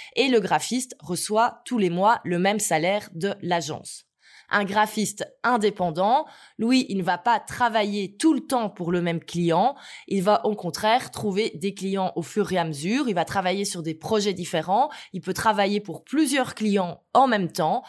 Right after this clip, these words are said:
et il va envoyer une facture à chaque client en fonction du travail qui est fait pour eux. Ça, c'est le statut d'indépendant,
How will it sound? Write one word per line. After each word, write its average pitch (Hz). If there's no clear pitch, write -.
et 247
il 185
va 180
envoyer 180
une 226
facture 196
à 175
chaque 202
client 180
en 185
fonction 214
du 190
travail 190
qui 170
est 139
fait 190
pour 139
eux. -
Ça, 277
c'est 277
le 240
statut 226
d'indépendant, 208